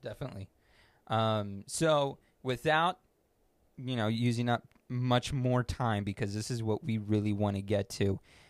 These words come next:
Um, last week, I talked about, just to recap, getting out of your comfort zone. And, and maybe you're a little scared to move 'cause you've been comfortable where you're at for a while. Uh,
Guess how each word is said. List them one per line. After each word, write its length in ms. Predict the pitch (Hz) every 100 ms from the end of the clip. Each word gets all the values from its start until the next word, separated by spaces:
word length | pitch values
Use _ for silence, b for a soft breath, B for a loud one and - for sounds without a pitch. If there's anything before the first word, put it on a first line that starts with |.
| B -
Um, 460 | 113 110 107 104
last 500 | 104 113 147 196 -
week, 380 | 135 120 113 - _ _ _ -
I 120 | 127
talked 300 | 135 120 -
about, 280 | 120 113 113
just 160 | 120 -
to 80 |
recap, 420 | 120 113 - 98 98 b b b 113
getting 260 | 120 123
out 160 | 110 104
of 80 | 113
your 80 | 117
comfort 460 | - 170 - -
zone. 340 | 107 101 95 95
And, 220 | 98 98 110
and 180 | 104
maybe 280 | 110 123 131
you're 180 | 147 151
a 20 |
little 200 | 143 147
scared 320 | - - 131 120
to 80 |
move 560 | 113 120 139 143 143 117 b b b
'cause 180 | 127 98
you've 160 | 98 101
been 260 | 107 101
comfortable 560 | 95 135 127 135 131 123
where 140 | 120
you're 240 | 117 113 107
at 240 | 98 - -
for 100 | 101
a 60 |
while. 400 | 98 98 98 95 b b b -
Uh, 400 | 101 98 95